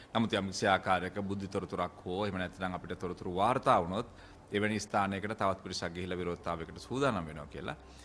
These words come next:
ඒ සඳහා අවශ්‍ය කරන ක්‍රියාමාර්ග, අ, ශ්‍රී ලංකා පොලිසිය විදිහට අපි ගන්නවා. මොකද සාමය ආරක්ෂා කිරීම ඕනෑම ස්ථානයක ඒ අපේ මූලික වගකීමක්. ඒ සඳහා අවශ්‍ය ක්‍රියාමාර්ග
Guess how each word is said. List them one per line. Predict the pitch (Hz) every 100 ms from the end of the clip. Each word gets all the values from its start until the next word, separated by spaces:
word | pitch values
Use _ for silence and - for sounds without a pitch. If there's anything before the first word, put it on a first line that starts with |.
| -
ඒ | - 120
සඳහා | 156 135 120
අවශ්‍ය | 107 -
කරන | 107 98 98
ක්‍රියාමාර්ග, | 98 87 82 80 80
අ, | 131 - - - - 87 90
ශ්‍රී | 110
ලංකා | 98 95
පොලිසිය | 101 123 135 110
විදිහට | 95 92
අපි | 87
ගන්නවා. | 90 92 127
මොකද | 120 120
සාමය | 113 104 107 131 135
ආරක්ෂා | 104 95 - 90
කිරීම | - 90 95
ඕනෑම | 92 101 101
ස්ථානයක | - 87 82 80 85
ඒ | 127 - - - 104
අපේ | 104
මූලික | 104 131 135
වගකීමක්. | 110 95 87 92 120 135
ඒ | 110
සඳහා | 131 127 117
අවශ්‍ය | 104 101
ක්‍රියාමාර්ග | 95 90 87 80 85